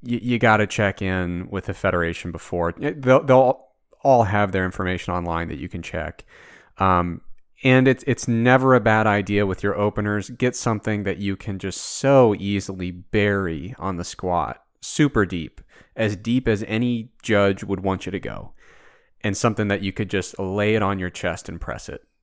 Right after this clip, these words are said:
You know, so y-, once you set your, your openers, you got nowhere to go but up from there. So you gotta be, you gotta give yourself a little bit of room to, uh,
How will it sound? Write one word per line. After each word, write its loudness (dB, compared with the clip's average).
You -6
know, -2
so -4
y-, -18
once 0
you 0
set 2
your, 0
your -2
openers, 0
you -4
got 0
nowhere 2
to 0
go 2
but -2
up -2
from -6
there. -4
So -10
you -6
gotta -2
be, -8
you 0
gotta 8
give 4
yourself 2
a -2
little 4
bit 2
of 0
room -2
to, 0
uh, 2